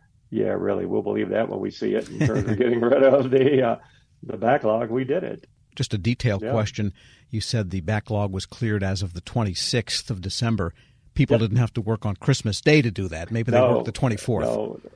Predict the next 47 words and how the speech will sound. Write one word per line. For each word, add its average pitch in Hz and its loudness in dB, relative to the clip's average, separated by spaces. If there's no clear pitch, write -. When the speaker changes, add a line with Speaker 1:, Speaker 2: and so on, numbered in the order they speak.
Speaker 1:
We, 131 2
uh, 113 2
we 120 -2
gave 127 0
them 110 -6
that 117 -4
day 107 -4
off. - -4
We 101 -8
released 113 0
it 92 -2
on 92 -6
the 92 -8
twenty-sixth. - -8
I 98 -4
should, 101 -2
it 95 -2
was 101 0
actually 101 0
approved 101 2
the 104 -8
prior 101 2
week, 90 -2
but 98 -8
we 95 -4
released 90 -4
it - -6
on 90 -6
the 87 -6
twenty-sixth. 90 -6
It's 95 -10
just 92 -10
in - -6
terms 90 -4
of 87 -4
the 90 -2
public, - -4
uh, 95 -6
awareness 95 -2
of 90 -2
it, 90 -4
it 90 -8
came 90 -6
out 87 -4
on 85 -6
the 87 -10
twenty-sixth. 92 -12